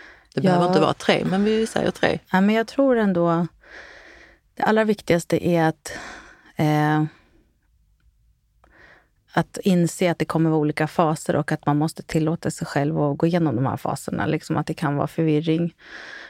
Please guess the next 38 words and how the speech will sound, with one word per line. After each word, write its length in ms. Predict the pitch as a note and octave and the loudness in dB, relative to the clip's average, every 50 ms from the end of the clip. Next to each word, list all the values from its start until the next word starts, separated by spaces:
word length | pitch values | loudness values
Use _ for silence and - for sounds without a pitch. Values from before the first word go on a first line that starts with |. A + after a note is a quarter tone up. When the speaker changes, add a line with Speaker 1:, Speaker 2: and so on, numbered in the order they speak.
| - _ _ | -20 _ _
Speaker 2:
eh, 300 | - D#3+ D3 C#3+ C3+ - F2 C#3+ | -2 -2 -2 0 -2 0 0 0
ilska, 680 | C#3 D3+ D3 - - - - D#3 D#3 D#3 D3+ D#3 D3+ D3 D#3 | 0 0 -4 -6 -10 -4 -2 0 2 2 2 2 0 -2 -2
gråt, 580 | D3 D3+ D#3+ E3 D#3 D#3 D3+ - - - - - - - - | -2 0 2 2 2 2 0 -2 -4 -14 -14 -14 -16 -20 -18
sorg. 480 | - - - D#3+ D#3+ D#3+ D#3 E3+ E3 _ - - - - - - - - - - - - _ - | -10 -2 0 2 2 4 2 0 -2 _ -10 -20 -18 -18 -16 -16 -16 -16 -16 -18 -18 -18 _ 0
Men 160 | F3+ F3 F3 | 2 4 4
också 260 | F3 E3 - - F3 | 4 2 2 0 0
att 120 | D#3 - E3 | 0 2 2
våga 220 | D#3 D3+ D#3+ D#3 | 0 2 2 0
ta 160 | - - E3 | 0 0 0
hjälp 320 | E3 C#3+ C2 - - - - | 2 2 0 -2 -4 -6 -8
då. 140 | - - - - - _ _ _ _ _ - | -8 -8 -8 -10 -16 _ _ _ _ _ -4
Be 180 | F#3 F3+ F3 | 0 2 4
om 100 | E3+ D#3+ | 4 4
hjälp. 280 | C#3+ D3+ A3+ C4 _ - - - - - _ _ _ _ _ _ _ _ _ _ | 4 2 0 0 _ -10 -20 -20 -20 -20 _ _ _ _ _ _ _ _ _ _
Det 60 | _ | _
är 60 | - | 0
nummer 180 | F3 E3 E3 C3 | 0 2 2 2
ett. 320 | G2 F3 E3+ - - - - - _ _ _ _ _ _ _ _ - - _ _ - - - - - _ _ _ | 0 -2 -4 -6 -12 -18 -18 -18 _ _ _ _ _ _ _ _ -20 -20 _ _ -20 -20 -20 -20 -20 _ _ _
Och 120 | - F3+ - | -4 -4 -2
sen 320 | - F#3+ F3+ F3+ F3+ F3 | 2 2 2 4 2 2
nummer 340 | - - F#3 F#3 F3+ F3 F3+ | 0 0 0 0 2 0 0
två, 480 | - - - G#3 G3 E3+ D3+ C#3+ E3+ E3 - - _ _ _ _ _ _ _ _ _ _ _ _ _ _ _ _ - | -4 -2 0 0 2 2 2 0 -2 -4 -6 -12 _ _ _ _ _ _ _ _ _ _ _ _ _ _ _ _ 0
om 260 | F#3+ F#3+ F#3+ F#3 F3+ | 2 4 4 4 4
det 80 | F3+ F3 | 2 0
går 380 | F3+ - G#3+ F#3+ - - G2+ | 2 2 2 4 4 2 0
att 220 | - - E3+ - - | 0 -4 -6 -6 -2
inte 380 | F3+ F3+ F3 D#3+ - - F#3+ | -2 0 0 0 0 -2 0
ha 120 | F3+ D3 C3 | 0 0 0
en 80 | D3 | -2
konflikt 540 | - - D#3 - - - - - - - - | -2 -4 -6 -6 -2 -4 -4 -4 -4 -6 -4
med 120 | C#3+ B2 | -2 -2
den 80 | C3 D3 | 0 0
andra 200 | D3 C#3+ D#3+ D3+ | 0 0 -2 -2
föräldern 420 | - - E3+ F3 E3 - F#2 D3 | -2 -2 -2 -2 0 0 0 0
om 60 | D3 D3+ | 0 0
man 120 | D3 D3 | 2 0
har 80 | D#3 E3+ | 0 0
barn 360 | F3+ F#3 - - - - | 0 0 0 0 -4 -6